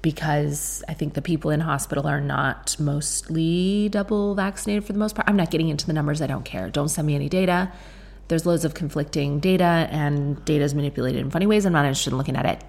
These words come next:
All I'm interested in is telling you that I had the vid. I got it in a weird way, though. So every day of my career, I have to fill out a paper that says, "Do you have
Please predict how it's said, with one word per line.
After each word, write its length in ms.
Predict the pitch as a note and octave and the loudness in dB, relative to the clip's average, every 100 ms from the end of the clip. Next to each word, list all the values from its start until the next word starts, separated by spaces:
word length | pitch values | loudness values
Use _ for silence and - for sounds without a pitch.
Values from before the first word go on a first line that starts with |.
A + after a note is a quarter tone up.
| - - - - - - - - - - - - - | -6 -4 -4 -6 -14 -20 -20 -20 -20 -20 -20 -20 -4
All 180 | - C#4+ | 2 4
I'm 100 | B3 | 6
interested 500 | F3 E3 E3+ - D3+ | 4 2 -4 -4 -2
in 340 | C#3+ C#3+ D3+ - - | -2 -2 -2 -6 -12
is 80 | - | -6
telling 280 | D#3 D#3+ | -2 0
you 60 | D3+ | 0
that 100 | C3+ | -2
I 100 | C#3 | -2
had 200 | G3+ C#4 | -2 0
the 80 | - | 0
vid. 360 | - B2+ E3 - - - - - - - - - - - | 2 2 0 -4 -14 -20 -20 -20 -20 -20 -20 -20 -14 -4
I 100 | G3 | -4
got 320 | F#3+ A3+ C4+ | 0 0 4
it 240 | D4 C#4+ - - - - - - | 6 4 2 -18 -20 -20 -16 0
in 100 | G#3+ | 2
a 60 | |
weird 320 | G3+ A3 A#3+ A#3 G3+ | 4 4 4 2 2
way, 300 | C4+ E4+ C#4 | 4 4 4
though. 260 | A#2 G2 | 2 0
So 220 | D3+ - F3 - | -2 -2 -2 2
every 540 | D4+ C4+ C4 C4 B3 | 2 4 2 2 4
day 380 | G3+ F#3 A#2+ - | 4 4 2 -2
of 160 | C3+ D#3 | -2 0
my 500 | C#3+ C#3+ C#3 C#3+ - - | 2 2 0 -2 -4 -4
career, 500 | F3 D#3 - - - - - - - - | 0 2 0 -4 -8 -10 -14 -16 -16 0
I 60 | F#3+ | 4
have 260 | D#3+ F#3+ | 6 4
to 120 | G#3+ A3 | 4 2
fill 200 | G3+ F3 | 2 2
out 180 | D#3 | 2
a 40 | D#3 | 2
paper 340 | E3 C3+ E2+ | 0 0 -2
that 160 | - - | -2 -2
says, 320 | E3 C3+ - - - - - - | 0 -2 -4 -12 -14 -16 -14 2
"Do 100 | C4 | 6
you 280 | C4 B3 B3 | 6 8 6
have 500 | A3+ F3+ - - | 4 2 0 -8